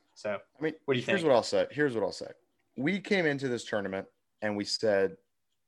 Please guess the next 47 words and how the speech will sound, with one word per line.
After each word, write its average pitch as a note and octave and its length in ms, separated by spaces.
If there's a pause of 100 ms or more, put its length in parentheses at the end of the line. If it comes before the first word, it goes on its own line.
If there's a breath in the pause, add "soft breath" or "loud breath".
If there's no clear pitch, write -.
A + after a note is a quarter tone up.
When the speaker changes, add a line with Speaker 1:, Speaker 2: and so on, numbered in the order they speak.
(160)
Speaker 2:
just B2 220
as A2+ 140
of, G2 60
like, F#2+ 160
two A2 140
weeks G2 220
ago, F2+ 200
Bryson A2+ 380
and F#2 140
Rahm, F2 200 (200)
they're A2+ 160
gonna G#2+ 160
win F#2+ 120
this F2+ 140
event. F2+ 240 (240)
Like, G2 220
they A2+ 120
just G#2+ 220
have A2+ 220
to G#2+ 60
be G2+ 120
auto F#2+ 240
bets F#2+ 540
because A2+ 420
of G2+ 200 (520)
the C3 100
leg A#2 260
up G#2+ 180
that G#2 100
they G2 100
have F#2+ 220
on F#2+ 60
this F#2+ 120
tournament, F#2+ 380
just A2 160
because G2+ 320
of F#2+ 60
their F#2 100
power F#2 420
off - 120
the - 80
tee. G#2+ 300 (360 loud breath)
Speaker 1:
I D#3 60
don't F3 160
even F3 160
think E3+ 220 (260)
Rahm C3+ 640